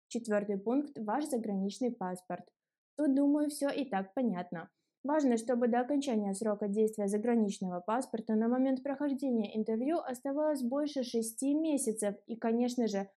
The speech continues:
это должен быть именно тот загранпаспорт, данные из которого вы указывали в анкете. Пятый пункт. Свидетельство о рождении. Пункт номер шесть. Свидетельство о браке, если такое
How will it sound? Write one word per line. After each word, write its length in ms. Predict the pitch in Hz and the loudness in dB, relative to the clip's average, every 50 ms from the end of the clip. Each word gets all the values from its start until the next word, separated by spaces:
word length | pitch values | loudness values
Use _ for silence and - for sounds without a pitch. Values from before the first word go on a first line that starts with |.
| _ _ _ | _ _ _
это 140 | - 220 240 | -6 -2 0
должен 320 | 233 262 285 277 262 254 247 | 2 4 4 4 4 6 4
быть 180 | 247 247 247 - | 4 4 2 -2
именно 280 | 254 247 240 247 254 254 | 2 4 4 4 4 2
тот 300 | 254 - 247 240 220 214 | 0 2 2 2 2 0
загранпаспорт, 800 | 202 196 190 190 185 190 185 - 208 254 277 - - 247 233 - - | -2 -2 -2 -2 -2 -2 -2 0 -2 -2 -2 -2 -4 -6 -6 -6 -4
данные 460 | - 247 254 294 339 349 339 311 277 | -2 0 0 2 0 0 0 0 -2
из 100 | 285 285 | -4 -4
которого 480 | - - 302 302 311 311 302 294 294 285 | -4 -6 -4 -2 0 0 0 0 0 0
вы 220 | 240 220 254 311 | 2 0 0 0
указывали 600 | 339 294 - 208 208 233 247 247 202 190 180 175 | 0 -2 -2 -2 -2 -2 -2 -2 -2 -2 -2 -4
в 60 | 170 175 | -4 -4
анкете. 720 | 175 190 185 - - 175 170 175 - 165 147 147 - - _ _ _ _ - - - - - _ _ _ _ _ _ | -4 -6 -6 -4 -4 -6 -6 -6 -8 -8 -8 -8 -10 -14 _ _ _ _ -2 -2 -2 -2 -6 _ _ _ _ _ _
Пятый 280 | - 240 226 214 196 202 | 0 2 2 2 2 0
пункт. 400 | 196 - 262 294 320 320 320 - | 0 2 2 2 2 0 -2 -8
Свидетельство 640 | - - 226 208 208 214 247 247 302 285 - - 220 | -4 -2 0 2 4 2 2 2 -2 -4 -2 -2 -2
о 140 | - - 220 | 0 0 2
рождении. 720 | 214 233 247 240 220 214 196 190 185 180 175 170 170 185 _ _ _ _ _ _ | 2 2 0 0 0 0 0 0 -2 -4 -4 -6 -8 -10 _ _ _ _ _ _
Пункт 260 | - 247 240 247 247 | 2 4 4 4 4
номер 240 | 233 208 190 185 190 | 2 2 2 0 -2
шесть. 400 | 185 - - 262 311 320 320 - | -2 -2 0 0 0 0 -2 -6
Свидетельство 640 | - 233 220 202 202 196 190 226 226 226 226 254 247 | -2 -2 0 2 2 2 2 0 -2 0 0 -2 0
о 160 | 247 320 330 | 2 0 2
браке, 440 | 320 339 294 240 214 208 208 233 214 | 4 4 4 4 4 4 2 0 0
если 340 | - 254 330 381 - 359 240 | 0 0 -2 0 -2 -2 -2
такое 380 | 220 202 202 - 262 277 269 | -2 -4 -2 -2 -2 0 0